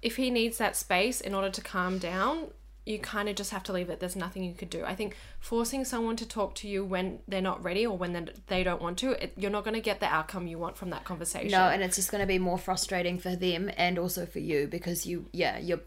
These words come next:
Speaker 2: you're trying to engage in something that they're not ready for.
Speaker 1: Yeah.
Speaker 2: Um,
Speaker 1: Even if you wanna message him and be like, "Hey, you don't have to reply to this. Like, I wanna have a conversation with you when you're ready.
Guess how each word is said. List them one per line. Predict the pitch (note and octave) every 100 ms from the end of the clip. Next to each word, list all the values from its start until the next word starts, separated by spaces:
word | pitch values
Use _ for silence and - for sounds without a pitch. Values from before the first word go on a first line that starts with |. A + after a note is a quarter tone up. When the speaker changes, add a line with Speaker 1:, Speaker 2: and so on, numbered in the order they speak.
| -
Speaker 2:
you're | F3+
trying | F3 F#3+
to | F3+ D#3 -
engage | C3+ F#3 F3+ F3 F3 F3+
in | F3
something | E3 F3
that | -
they're | D#3+
not | D#3+ -
ready | C#3+ D3
for. | - - - F#3
Speaker 1:
Yeah. | A3 F#3 A#2+ - - -
Speaker 2:
Um, | - G#3 G3+ G3+
Speaker 1:
Even | B3 C4
if | C4
you | C4+
wanna | C4 A#3
message | A3+ A3+ G#3
him | G#3
and | G3+ F#3+
be | F#3+
like, | F#3 F3+
"Hey, | - G3+
you | F#3+ F#3
don't | F#3 F#3+
have | G#3 F#3
to | G3+
reply | F#3 F3+ F3 E3+
to | G3+
this. | F#3 G3+ C4+ - -
Like, | F3+ E3+ -
I | G3
wanna | G3 G3+
have | G#3 F#3+
a |
conversation | F#3+ F#3+ F#3+ F#3 F3+ -
with | F3+ F3+
you | F3+
when | F3 F3
you're | F3
ready. | F3 F3+ D4 G4+